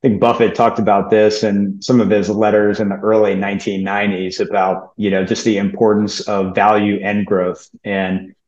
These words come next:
that understanding growth is paramount to assessing a company's value. And I would always, you know, candidly just kind of struggle with those questions during, you know, interviews years ago and things like that, 'cause oftentimes I, I just,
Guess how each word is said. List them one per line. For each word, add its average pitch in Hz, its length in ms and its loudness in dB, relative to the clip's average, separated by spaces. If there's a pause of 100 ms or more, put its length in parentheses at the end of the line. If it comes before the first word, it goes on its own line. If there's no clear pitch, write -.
(200)
that 107 500 0
understanding 113 720 2
growth 107 380 4
is 98 260 -4 (160)
paramount 107 560 2
to 104 260 2
assessing 101 460 -2
a 90 80 -4
company's 95 460 -4
value. 95 600 0 (680)
And 104 360 4
I 139 140 4
would 170 140 8
always, 120 420 6
you 131 120 4
know, 113 120 4
candidly 113 540 2
just 104 200 -4
kind 113 160 0
of 98 60 -2
struggle 110 500 2
with 104 160 0
those 107 280 2
questions 104 600 -2
during, 104 600 0
you 113 80 2
know, 101 180 -2
interviews 104 680 0
years 113 300 2
ago 95 380 0
and 92 140 -4
things 107 200 0
like 98 220 0
that, 101 340 0
'cause 98 320 -4 (360)
oftentimes 110 680 2
I, 104 340 0
I - 20 2
just, - 400 -6